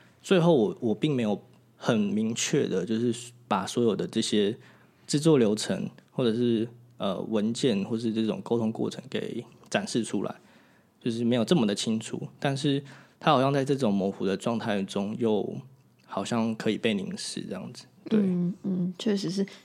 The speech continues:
Speaker 1: 其实我觉得来看，我自己觉得我蛮常在做作品的时候会先预设一些立场，就是像我知道，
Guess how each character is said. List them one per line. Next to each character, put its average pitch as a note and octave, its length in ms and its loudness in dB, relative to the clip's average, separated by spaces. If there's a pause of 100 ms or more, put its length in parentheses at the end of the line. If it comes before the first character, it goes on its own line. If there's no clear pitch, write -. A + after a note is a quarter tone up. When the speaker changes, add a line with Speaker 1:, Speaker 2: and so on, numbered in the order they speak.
(200)
Speaker 1:
其 - 140 8
实 A3+ 60 10
我 C#3 160 8
觉 G#2+ 120 4
得 G#2 160 4
来 G#2+ 160 2
看， C3 320 -2 (120)
我 A2 160 2
自 - 160 -8
己 G#2 320 -2
觉 F#2+ 180 0
得 G2+ 180 0
我 G2 240 -2
蛮 G2 360 -4
常 G2 320 -2
在 G#2+ 100 0
做 A2 180 0
作 G#2+ 160 0
品 G2 180 -6
的 - 40 -10
时 G#2 80 -8
候 G2 100 -4
会 G#2+ 140 -4
先 G2 260 -6
预 G2+ 160 -4
设 G2 240 -8
一 F#2 120 -8
些 - 320 -6
立 G#2+ 180 -4
场， - 180 -12 (640)
就 C3 100 0
是 A#2+ 280 -2
像 A2+ 360 -2 (120)
我 G#2 160 -2
知 B2 180 -4
道， B2 240 0